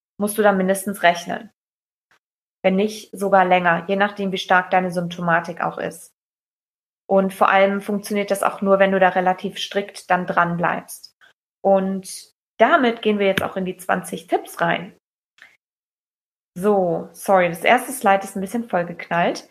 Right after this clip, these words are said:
aber alles wissenschaftlich basiert, liebe Leute. Ähm, der erste Tipp und auch der wichtigste Tipp von allen hier heute an dieser Stelle ist das Thema Ballaststoffe. Da kommt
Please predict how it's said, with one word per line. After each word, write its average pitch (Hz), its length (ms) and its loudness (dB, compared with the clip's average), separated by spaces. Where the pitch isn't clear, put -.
aber 190 560 2
alles 277 300 0
wissenschaftlich 247 520 -4
basiert, 202 360 -4
liebe 185 160 -8
Leute. 175 640 -4
Ähm, 214 340 2
der 220 120 2
erste 294 360 2
Tipp 294 300 0
und 214 200 -2
auch 208 160 4
der 185 380 2
wichtigste 254 760 -4
Tipp - 340 -4
von 190 140 2
allen 226 400 2
hier 214 340 0
heute 196 320 4
an 190 120 0
dieser 196 240 0
Stelle 190 640 0
ist 233 220 -2
das 226 200 -2
Thema 226 520 0
Ballaststoffe. 196 1080 0
Da 208 100 4
kommt 226 520 0